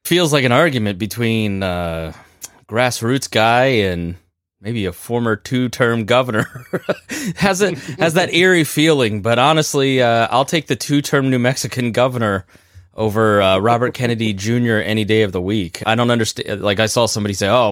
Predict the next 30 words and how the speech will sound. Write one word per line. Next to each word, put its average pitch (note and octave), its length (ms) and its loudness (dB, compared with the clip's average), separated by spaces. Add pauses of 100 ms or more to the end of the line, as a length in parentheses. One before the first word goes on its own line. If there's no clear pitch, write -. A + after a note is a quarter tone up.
Robert C3+ 220 2
Kennedy A2+ 340 -2
Junior G#2+ 400 -2
is D#2+ 240 -8
infinitely B2 520 -2
better G#2 260 0
than E2+ 160 -6
Bill G2+ 240 0
Weld." F2+ 420 0 (120)
I'm A2 120 -6
like, F#2+ 340 -2 (920)
"What?" C3 480 -2 (260)
<laughs> - 240 -14
The B2+ 100 -4
guy B2+ 220 2
that C#3+ 120 2
wants C#3+ 220 0
fifteen D3 340 0
dollar C3+ 220 4
minimum C3 380 0
wage C3+ 580 2
and F#2+ 280 -2 (580)
wants - 180 -16
to A#2+ 100 0
fund B2+ 340 0
the A2+ 160 0
World B2 240 2
Health B2+ 240 0
Organization C3+ 880 0
and F#2+ 360 -4